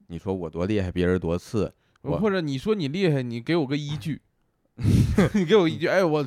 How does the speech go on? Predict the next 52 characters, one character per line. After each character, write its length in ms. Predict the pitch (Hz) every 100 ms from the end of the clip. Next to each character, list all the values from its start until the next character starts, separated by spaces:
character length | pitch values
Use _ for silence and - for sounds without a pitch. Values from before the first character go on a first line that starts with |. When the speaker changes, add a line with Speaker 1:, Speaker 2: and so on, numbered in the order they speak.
| 139
Speaker 2:
我， 260 | 156 139
我 120 | 131 156
厉 200 | 220 156
害， 240 | 147 123
我 140 | 143
考 200 | 151 -
上 140 | 151 165
了 60 |
什 120 | 131 127
么 120 | 147
什 100 | 143
么， 300 | 151 123 123
然 120 | 135
后 120 | 160
我 180 | 151 123
他 60 | 143
妈 80 |
拿 180 | 143 113
到 100 | 156
什 140 | 147 143
么 80 |
证 180 | 156 170
书。 280 | 135 143 131
Speaker 1:
对， 280 | 113 104 90
你 140 | 101
别 160 | 113 147
天 200 | 165 156
天 180 | 151 151
就 80 | 135
说 140 | 131
我 160 | 107 113
又 160 | 139
开 180 | 135 127
车， 340 | 123 123 120
我 160 | 113 98
又， 120 | 107 123 120 113 110 107 101
我 80 | 101
又 160 | 113
什 120 | 107
么 220 | 95 98 101
的。 220 | 98 87
Speaker 2:
啊， 360 | 107 120 110
Speaker 1:
我， 140 | 87 71 92 80 58 -
Speaker 2:
我 40 | 71
Speaker 1:
我 100 | 98
又， 200 | 110 113
我 160 | 90 90
又， 240 | 104 110
我 140 | 101 98
又， 100 | 107 110 107
我 120 | 98
又， 140 | 92